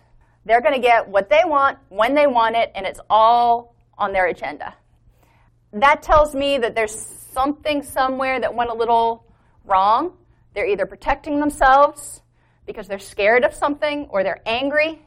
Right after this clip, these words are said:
So I wanna look at what this big bluster of entitlement is about. It's hard to trust that others' feelings are genuine. Well, yeah. It's hard to trust anyway because I don't know what I'm feeling if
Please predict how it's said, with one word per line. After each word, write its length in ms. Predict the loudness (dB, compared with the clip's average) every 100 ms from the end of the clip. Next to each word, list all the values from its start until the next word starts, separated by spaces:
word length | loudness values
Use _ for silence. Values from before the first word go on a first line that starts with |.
| _ _ _ _
So 100 | 0
I 80 | 2
wanna 220 | 2 2
look 240 | 2 0
at 120 | -2
what 240 | 0 -2 -2
this 160 | -6
big 480 | -4 0 0 0 -2
bluster 500 | 2 4 2 -2 0
of 140 | 0 -2
entitlement 680 | -6 0 0 0 -4 -14 -16
is 120 | -8
about. 440 | 0 2 0 -4 _ _ _ _ -10
It's 120 | 0
hard 240 | 4 4 2
to 80 |
trust 320 | -4 -2 -2 -2
that 120 | -2
others' 300 | -2 -2 -8
feelings 520 | -12 -6 -4 -4 -6
are 80 | -8
genuine. 600 | -4 -4 -4 -6 -10 -16 _ _ _ _ -4
Well, 400 | 0 0 -2 _ _ _ _ -12
yeah. 440 | -6 -4 -2 -4 -6 _ _ _ _ -4
It's 160 | 0
hard 220 | 2 2
to 80 | 0
trust 460 | 0 0 0 -6 _ _ -6
anyway 480 | -4 -2 0 0 0 -4 _ _ _ _ _ -8
because 500 | -8 0 2 2 0 0
I 120 | 2
don't 200 | 0 -2
know 120 | 0
what 180 | 0 0
I'm 240 | -2 -4 -6
feeling 500 | -10 -12 -12 -16 _ -8
if 260 | -2 -2